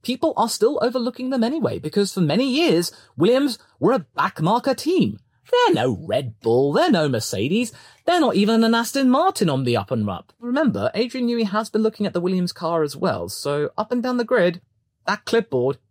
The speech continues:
is having notes being taken on it. Whilst all the other teams were showing their car to some degree, Williams did not show their car. They hid their entire car up until now. There has to be a reason for it. And also, Vowles has said that if the team looks like it's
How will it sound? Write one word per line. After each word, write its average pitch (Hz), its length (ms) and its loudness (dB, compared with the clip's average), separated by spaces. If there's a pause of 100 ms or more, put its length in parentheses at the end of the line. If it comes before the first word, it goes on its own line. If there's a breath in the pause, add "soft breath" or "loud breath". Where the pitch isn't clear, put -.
(140)
is 131 160 -8
having 143 320 -4
notes 147 220 0
being 104 200 -4
taken 101 280 -8
on 92 120 -6
it. - 200 -12 (200)
Whilst - 260 0
all 311 160 2
the 330 120 4
other 311 140 0
teams 233 320 2
were 214 80 2
showing 220 320 2
their 196 140 4
car 170 280 -2
to 143 100 -6
some 147 280 -2
degree, 135 500 -2 (160)
Williams 302 400 2
did 254 180 -2
not 214 360 6
show 160 240 2
their 107 140 -2
car. 98 360 -8
They 320 180 2
hid 254 280 0
their 254 240 2
entire 254 420 4
car 202 400 2 (260 loud breath)
up 269 180 0
until 247 300 4
now. 202 380 2 (200)
There 233 100 0
has 254 240 -6
to 226 80 -8
be 214 120 0
a 202 60 4
reason 151 360 -4
for 92 240 -6
it. - 220 -14 (200)
And 220 140 2
also, 127 460 0
Vowles 254 440 0
has 208 120 -2
said 185 320 -2
that 139 220 0 (160)
if 311 180 -2
the 320 80 -2
team 233 320 4
looks - 220 0
like 175 200 -2
it's - 160 -10